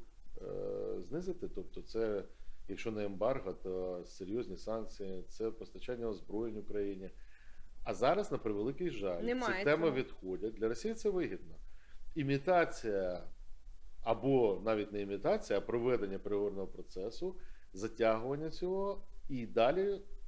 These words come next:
Speaker 1: одночасно підсилення ударів, що вони і роблять.
Speaker 2: Ми це бачили насправді от навесні, коли вони сказали: "Давайте зустрічатися, окей, ось наша делегація, добре". Сформували ми делегацію,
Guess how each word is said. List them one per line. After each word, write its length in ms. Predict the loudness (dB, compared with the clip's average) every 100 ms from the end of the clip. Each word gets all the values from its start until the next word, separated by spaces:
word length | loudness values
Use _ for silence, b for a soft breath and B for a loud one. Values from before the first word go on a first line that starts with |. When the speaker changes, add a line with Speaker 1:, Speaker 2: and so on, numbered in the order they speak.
| -4
Speaker 1:
одночасно 880 | -2 0 -2 2 2 2 0 -2 -2 -8 -8 -6
підсилення 560 | -4 -2 0 0 -2 -4
ударів, 380 | -6 -6 -6 -6 -6
що 140 | -6 -6
вони 180 | -6 -6
і 40 |
роблять. 260 | -6 -8 B B B
Speaker 2:
Ми 140 | 2
це 140 | 2 2
бачили 500 | 2 2 0 -2 -2
насправді 600 | -2 -2 4 4 4 -2
от 120 | -2
навесні, 600 | -2 -4 -4 -6 -6 -4 b b
коли 200 | 0 0
вони 200 | 2 0
сказали: 420 | -2 0 2 2
"Давайте 360 | 2 2 2 2
зустрічатися, 1000 | -4 -6 -8 -4 0 0 0 -4 2 2
окей, 360 | 2 0 2
ось 160 | 2 0
наша 240 | -2 -2
делегація, 680 | -2 -2 0 4 4 2 0
добре". 640 | 2 2 2 6 6 4 0 -8 -6 -6 -6 -8
Сформували 640 | 0 2 4 6 6 6
ми 160 | 0 -2
делегацію, 760 | -2 0 4 4 4 -2 -2